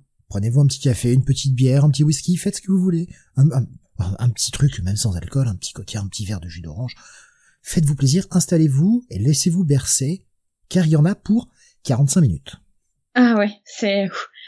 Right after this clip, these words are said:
Speaker 1: costaud. Donc, Kimi-, euh, Shimizu a fait, comme je dis, les deux cours, les deux Ju-on the, euh, the Curse en deux mille, euh, et donc en deux mille deux, notre film de ce soir, Ju-on the Grudge, en deux mille trois,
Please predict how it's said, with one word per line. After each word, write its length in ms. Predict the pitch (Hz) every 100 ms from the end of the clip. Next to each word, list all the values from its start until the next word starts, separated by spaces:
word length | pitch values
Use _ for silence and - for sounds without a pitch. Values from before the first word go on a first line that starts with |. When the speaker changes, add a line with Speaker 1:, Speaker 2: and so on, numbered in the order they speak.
| - -
Speaker 1:
costaud. 520 | 403 - 269 208 _ _ _ - - _ 277
Donc, 180 | 359
Kimi-, 420 | 320 330 311 285 233
euh, 220 | 233 233
Shimizu 640 | - 359 359 311 339 320
a 100 | 226
fait, 280 | 220 285 277
comme 120 | 214
je 60 | 233
dis, 120 | 233
les 120 | 170
deux 160 | 202 277
cours, 640 | 330 330 349 349 339 285
les 300 | 233 254 262
deux 340 | 214 208 277 247
Ju-on 280 | 220 190 196
the, 100 | 233
euh, 440 | 226 214 185 180
the 180 | 180 202
Curse 300 | - 202 -
en 80 | 180
deux 160 | 190
mille, 340 | 294 339 359 349 359 - - - -
euh, 640 | 233 220 214 208 208 202 196 190 -
et 80 | 277
donc 320 | 247 302 285
en 160 | 254 226
deux 300 | 196 185 208
mille 240 | 208 214
deux, 300 | 208 320 349
notre 320 | 302 240 -
film 200 | - 247
de 80 | 214
ce 120 | 185
soir, 400 | 208 - 269 277 208
Ju-on 240 | 226 226
the 200 | 196 190
Grudge, 440 | 180 196 330 254 - - - _ -
en 120 | 262
deux 140 | 277 302
mille 180 | 294
trois, 420 | 262 - 262 -